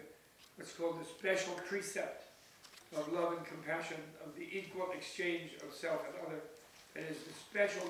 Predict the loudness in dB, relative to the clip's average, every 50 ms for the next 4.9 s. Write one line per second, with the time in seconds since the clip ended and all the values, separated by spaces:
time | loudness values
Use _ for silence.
0 | 2 2 2 2 2 -2 -6 -8 -10 -8 -8 -8 -6 -4 -2 0 0 0 0 -2
1 | -4 -6 -10 -10 -6 -6 -6 -4 -4 -4 -4 -6 -6 -6 -8 -8 -8 -8 -8 -10
2 | -10 -10 -10 -2 0 2 2 2 0 -2 -2 0 0 0 -2 -4 -8 -10 -12 -16
3 | -18 -18 -20 -20 -20 -20 -20 -20 -20 -20 -20 -20 -20 -20 -20 -12 -8 -6 -6 -4
4 | -2 2 4 4 4 4 2 0 0 -2 -4 -4 -4 -4 -2 -2 -2